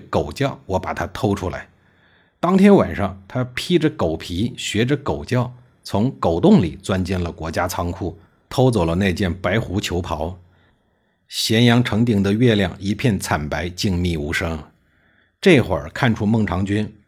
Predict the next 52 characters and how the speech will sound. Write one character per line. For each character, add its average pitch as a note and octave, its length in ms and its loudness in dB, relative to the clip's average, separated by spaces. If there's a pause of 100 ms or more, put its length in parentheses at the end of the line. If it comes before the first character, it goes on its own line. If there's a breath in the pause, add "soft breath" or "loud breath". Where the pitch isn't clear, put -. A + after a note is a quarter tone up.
(120)
不 E3 160 6
分 D3 220 2
青 D3+ 240 0
红 G#2 180 2
皂 A#2+ 180 0
白 F#2 340 -4
养 D#2 280 -6
门 D#2 220 -4
客 G#2 180 -2
的 G2 140 -4
好 D#2+ 240 -6
处 F2+ 180 -6
了 D#2+ 100 -4
吧？ - 300 -12 (640)
贤 E3+ 320 4
人 G3 180 8
能 D3+ 160 6
士 F3 300 0
有 E2+ 200 -6
他 - 140 -6
们 G2+ 160 0
的 G#2+ 100 0
智 G#2 240 -4
慧， - 300 -6 (400)
鸡 F#3 280 0
鸣 C#3 200 4
狗 E2 220 -2
盗 B2+ 140 4
之 C#3 200 0
徒 G2+ 400 -6
也 F#2 220 2
有 F2 140 0
他 - 180 -4
们 A#2 160 0
的 F2+ 100 -2
门 D#2+ 300 -4
路 D3+ 280 2
啊。 D#2 140 -8 (1080)
秦 D#3+ 240 4
昭 F#3 180 8
王 D#3 140 6
的 E3 100 4
信 D#3+ 240 4
姬 D3+ 180 2
得 B2+ 200 2
了 C#3 100 2
白 A#2 180 2
裘， A2+ 300 -2
大 F#2+ 220 -4
喜 E2 180 -6
过 F2 240 0
望。 F#2 240 -2